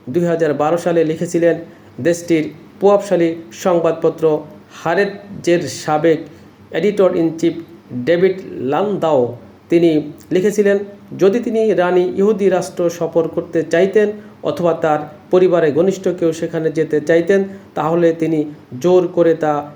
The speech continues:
করতে পারতেন এবং নিজের ইচ্ছা পূরণ করতে পারতেন। কারো কারো ধারণা, ইসরায়েলের স্বাধীনতা ঘোষণার আগে উনিশশো চল্লিশের দশকে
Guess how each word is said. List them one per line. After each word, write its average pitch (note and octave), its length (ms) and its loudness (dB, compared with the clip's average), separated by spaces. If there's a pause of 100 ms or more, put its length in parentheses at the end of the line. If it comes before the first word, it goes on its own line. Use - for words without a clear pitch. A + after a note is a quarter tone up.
(140)
করতে E3+ 460 -2 (340)
পারতেন D#3 440 2
এবং D3 360 0 (240)
নিজের E3 280 2
ইচ্ছা D#3+ 360 -4
পূরণ D3 440 0 (260)
করতে D#3+ 420 0 (320)
পারতেন। C#3+ 460 0 (1200)
কারো A3 420 2
কারো G3 420 2
ধারণা, E3+ 440 0 (300)
ইসরায়েলের G3 400 2
স্বাধীনতা G3 600 2
ঘোষণার F#3 440 -2
আগে D#3+ 340 0 (320)
উনিশশো A3 340 0 (120)
চল্লিশের A3 500 0
দশকে C#3 460 0